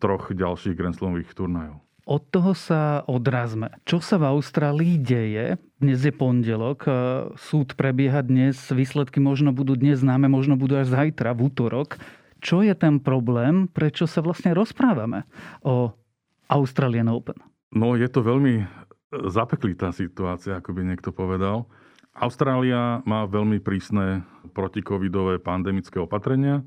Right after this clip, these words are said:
Speaker 1: a do krajiny môže vstúpiť iba človek, ktorý je už očkovaný, alebo musí mať,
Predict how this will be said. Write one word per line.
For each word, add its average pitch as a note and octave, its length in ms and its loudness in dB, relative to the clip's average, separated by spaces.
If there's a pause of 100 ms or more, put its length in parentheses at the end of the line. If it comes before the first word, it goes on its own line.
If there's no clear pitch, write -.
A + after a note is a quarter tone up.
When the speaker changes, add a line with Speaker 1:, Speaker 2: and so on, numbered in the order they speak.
(440)
Speaker 1:
a G2+ 80 -6
do G#2+ 160 -2
krajiny G2+ 400 0
môže F#2 640 -2 (320)
vstúpiť F2 560 -8 (640)
iba G#2 160 0
človek, F#2+ 480 -2
ktorý G2 640 -2 (280)
je F#2+ 240 -2
už - 240 -10
očkovaný, D3 720 0 (400)
alebo G#2 560 0
musí G#2 320 0
mať, F#2 400 -6